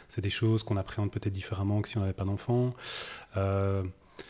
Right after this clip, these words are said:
voilà, j'ai appris à gérer la violence, j'ai appris à gérer la tristesse, euh, j'ai appris à, euh,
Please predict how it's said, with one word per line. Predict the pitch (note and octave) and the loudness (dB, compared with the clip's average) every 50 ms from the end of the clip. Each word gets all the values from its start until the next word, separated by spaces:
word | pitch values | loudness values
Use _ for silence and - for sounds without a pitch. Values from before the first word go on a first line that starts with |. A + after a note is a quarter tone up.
| - - - - | -18 -14 -2 4
voilà, | G#2+ A2+ C3 B2+ | 8 8 10 10
j'ai | G2+ G#2+ | 8 6
appris | G2+ - - A2 | 4 4 2 2
à | G2+ | 2
gérer | F#2 G2+ F#2 G#2 | 2 2 2 2
la | F#2+ F#2+ | 0 0
violence, | F2+ F#2+ G2 G2+ A2+ A#2+ B2+ B2+ B2+ B2+ A2+ F#2+ | 2 2 4 6 8 8 8 8 8 8 6 6
j'ai | G2 | 4
appris | F#2 - - - G2+ | 0 -2 -2 -2 -2
à | F#2 | -2
gérer | F#2+ F#2+ F#2+ | 0 -2 -2
la | F2+ E2+ | -2 -4
tristesse, | - - - - - A2+ A2+ A#2 A#2 A#2 A#2 A2 - - | -4 -6 -6 0 2 4 6 6 6 6 6 4 2 0
euh, | F#2+ F#2 F2+ F2+ F2+ F2+ | 0 0 0 0 0 0
j'ai | E2+ F2 F2 | -2 -2 -4
appris | F2 E2+ - - - G2+ G2 G#2 G2 | -4 -4 -6 -4 -2 0 0 0 0
à, | F2+ F2 F2 E2+ E2+ E2+ E2+ | 0 -2 -4 -4 -4 -4 -6
euh, | E2+ E2+ E2 E2+ E2 E2 | -6 -8 -8 -8 -8 -8